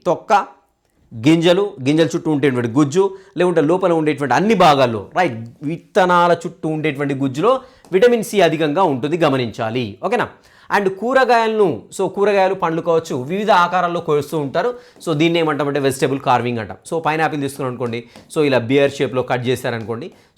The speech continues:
so దాన్ని ఏమంటామంటే వెజిటబుల్ కార్వింగ్ అంటాం. మనకు చూస్తూ ఉంటాం హోటల్స్లో, ఆ, క్యారెట్స్ చూసినట్లయితే ఫ్లవర్స్ లాగా అట్లా కట్ చేస్తూ ఉంటారు కదా, ఇది మొత్తం కూడా వెజిటబుల్ కార్వింగ్గా చెప్తుంటాం. And ఇక్కడ సలాడ్, సలాడ్ అంటూ ఉంటాం కదా మనం, సలాడ్, సలాడ్, సలాడ్ ఉంటాం కదా,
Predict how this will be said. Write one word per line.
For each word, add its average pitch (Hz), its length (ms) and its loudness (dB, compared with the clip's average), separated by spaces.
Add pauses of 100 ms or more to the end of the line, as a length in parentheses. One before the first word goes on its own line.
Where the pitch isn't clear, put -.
so 127 100 -2
దాన్ని 190 340 2
ఏమంటామంటే 131 520 -2
వెజిటబుల్ 123 400 -4
కార్వింగ్ 104 320 -4
అంటాం. 95 180 -14
మనకు 214 260 -2
చూస్తూ 214 200 -4
ఉంటాం 180 220 -2
హోటల్స్లో, 156 600 -2 (320)
ఆ, 131 200 4
క్యారెట్స్ 170 540 2
చూసినట్లయితే 143 420 -4
ఫ్లవర్స్ 139 380 2
లాగా 131 240 0
అట్లా 131 180 -2
కట్ 123 220 -2
చేస్తూ 127 240 -4
ఉంటారు 117 220 -8
కదా, 175 160 -6
ఇది 151 100 -6
మొత్తం 131 180 -6
కూడా 131 140 -4
వెజిటబుల్ 113 320 -8
కార్వింగ్గా 110 340 -6
చెప్తుంటాం. 131 420 -6 (400)
And 208 100 4
ఇక్కడ 196 200 2
సలాడ్, 185 680 4
సలాడ్ 175 420 4
అంటూ 165 180 -2
ఉంటాం 151 200 -4
కదా 151 120 -4
మనం, 151 180 -4
సలాడ్, 143 340 -2
సలాడ్, 139 300 -4
సలాడ్ 135 280 -2
ఉంటాం 127 200 -6
కదా, 233 80 -12